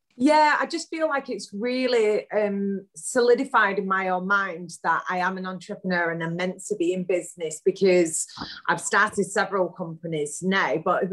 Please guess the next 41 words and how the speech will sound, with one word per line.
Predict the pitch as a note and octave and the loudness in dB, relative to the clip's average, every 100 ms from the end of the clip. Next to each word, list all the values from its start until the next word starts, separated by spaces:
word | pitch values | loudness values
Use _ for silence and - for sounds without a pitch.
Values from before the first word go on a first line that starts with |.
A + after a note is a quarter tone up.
| F#3+ | -2
at | A3 | 0
that | A3 G3+ - | 2 0 0
point | G3 C#3+ | -4 -4
I'd | F3+ | -8
started | - G3+ G3+ G#3 F3 | -6 -2 -2 -2 -6
one, | F3+ F3 F3 | -4 -6 -6
lost | F3+ - - | -8 -8 -6
it, | D#3+ D3 | -4 -4
and | F3 | -6
then | E3 E3 | -4 0
managed | E3+ F#3 F#3 - | 0 0 -4 -10
to | E3+ | -12
start | - E3+ D#3+ E3 | -2 0 0 0
one | D#3 | -6
again | D#3 E3 E3 D#3+ D#3 | -2 0 0 -2 -8
and | D#3+ D#3 D#3+ | -8 -8 -8
successfully | - - F3 E3 - D#3+ | -8 -4 -4 -4 -2 -2
grew | D#3 E3+ F3 E3 | -2 -2 -2 0
that | D3+ - - | -2 -4 -6
to, | E3+ - | -6 -4
to | - - - | -4 -4 -4
a | F3+ | -2
much | F#3 F3+ | -2 -2
better | E3+ - E3 | -6 -4 -6
position | E3+ F3 E3 E3+ | -4 -4 -4 -6
than | D#3+ | -6
the | D#3+ | -6
first | D#3 F3 F3 F3 F#3 | 0 2 2 0 0
one. | D#3+ D#3+ | 2 2
And | E3 | -2
then | D#3+ - - _ F3+ | -2 -4 -20 _ -4
I've | F3+ | 0
gone | G3+ G3 | 0 0
on | F#3+ | -4
to | F#3 G3+ | -4 -4
invest | F3+ F3+ E3+ E3 - | -4 -2 -4 -4 -8
and, | F3+ F3 E3+ | -8 -8 -6
and | F3+ F3+ E3+ | -2 -2 -2
start | - E3 D#3+ D#3+ | -2 2 2 0
up | F#3+ - | -4 -2
several | F#3 E3 D#3+ - | -4 0 -2 -2